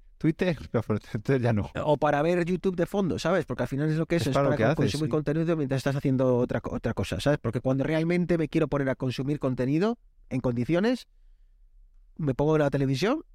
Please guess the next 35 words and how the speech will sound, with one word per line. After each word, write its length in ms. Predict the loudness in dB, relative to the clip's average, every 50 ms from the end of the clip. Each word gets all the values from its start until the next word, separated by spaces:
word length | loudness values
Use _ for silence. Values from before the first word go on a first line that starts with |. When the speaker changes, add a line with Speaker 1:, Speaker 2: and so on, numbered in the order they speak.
| -20 -20 -20 -20 -20 -20 -20 -20 -20 -20 -20 -20 -20 -20 -20 -20 -20 _ _ _ _
Speaker 2:
o 340 | 0 2 4 4 4 2 0 _ _ -20 -20 _ _ _ _ _ _ -20 -20 -20 -20 -20 -20 -8
me 160 | -4 -2 -2 0
pongo 180 | 2 2 2
en 80 | 4 4
el 60 | 4
ordenador. 420 | 2 2 2 4 2 2 0 -2 -8 -20 -20 -20 -10 _
Pero, 540 | 0 0 2 2 2 2 2 2 0 0 -2 _ _ _ _ -20 -20 -20 _ _ _ -20 -20 -20 -20 _ -4
pues 140 | -2 -2 0
sí, 180 | 0 -2 -4 _ -12
si 540 | -16 -12 -10 -6 -2 0 0 2 2 2 2
el, 280 | 2 2 0 -2 -4 -6
si 220 | -4 -2 0 2
Apple 320 | 2 2 2 0 0 0
ex-, 220 | 0 -2 -6 -10 -6
espera 500 | -4 -6 -6 -4 -2 0 2 2 2 2
que 380 | 0 0 0 0 0 0 -2 -2
el 160 | -2 -2 0
estudiante 480 | 0 -2 -4 -4 -2 -2 -2 0 0 0
de 120 | 0 0
turno, 340 | -2 -2 -2 0 0 0 -2
que 140 | 0 0 0
era 120 | 2 2
antes 240 | 2 2 0 0 -2
el 60 | -2
objetivo, 400 | -2 -2 -2 -2 0 0 0 0
¿no? 100 | 0 -2
Por 120 | -2 -4 -4
eso 120 | -4 -2
se 60 | -2
llama 140 | 0 0 2
educación, 440 | 0 0 0 0 0 0 0 0 -2
se 140 | -2 -2 0
gaste 260 | 0 0 0 0 -2
quinientos 460 | -2 -2 -2 -2 0 0 0 -2 0
pavos, 400 | 2 0 2 0 -2 -6 -12 -20